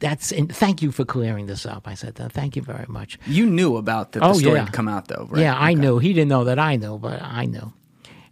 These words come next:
Speaker 1: And I said, "You know, uh, while I'm here, just so I could kinda close things out, can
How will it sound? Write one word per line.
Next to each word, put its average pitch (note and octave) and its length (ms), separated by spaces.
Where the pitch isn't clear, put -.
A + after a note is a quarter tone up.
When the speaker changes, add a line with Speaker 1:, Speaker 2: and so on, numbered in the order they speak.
Speaker 1:
And C3+ 240
I C3 100
said, C#3+ 340
"You G3 100
know, A3+ 200
uh, D#3 100
while F#3 280
I'm B2 180
here, F#2 340
just B3 160
so F#3+ 80
I D#3 80
could C3 180
kinda C3 220
close A#2+ 380
things A#2 260
out, A2 240
can - 140